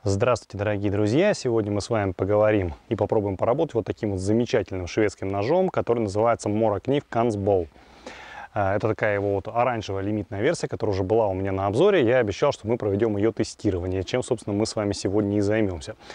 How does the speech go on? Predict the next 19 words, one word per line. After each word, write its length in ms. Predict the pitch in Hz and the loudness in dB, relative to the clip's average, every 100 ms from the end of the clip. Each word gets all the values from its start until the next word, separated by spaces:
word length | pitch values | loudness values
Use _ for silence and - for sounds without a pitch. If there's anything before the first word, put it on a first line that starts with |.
| - | -6
Хочу 240 | - - | -4 0
напомнить, 420 | 190 151 - 185 175 | 0 0 2 2 2
что 160 | - | 2
если 180 | 123 - | 2 4
вы 120 | 117 | 0
пройдёте 480 | - 120 123 117 95 | 2 0 2 0 0
по 160 | - 101 | -2 -2
ссылке, 320 | - - - | -2 -6 -2
которая 260 | 156 170 | -2 0
будет 200 | 165 165 | 0 2
оставлена 420 | 165 - 175 160 156 | 0 2 0 2 -2
под 340 | - 160 143 | 2 2 2
этим 300 | 143 135 135 | 0 0 0
видео, 360 | 135 135 131 123 | 2 4 4 4
то 220 | - 156 | 2 0
по 160 | - | 0
промокоду 520 | 110 123 113 110 127 104 | 0 0 0 0 0 0
«Заливаха» 440 | 101 123 190 170 | 2 2 2 0
получите 560 | 139 123 160 - 160 | 0 2 2 0 0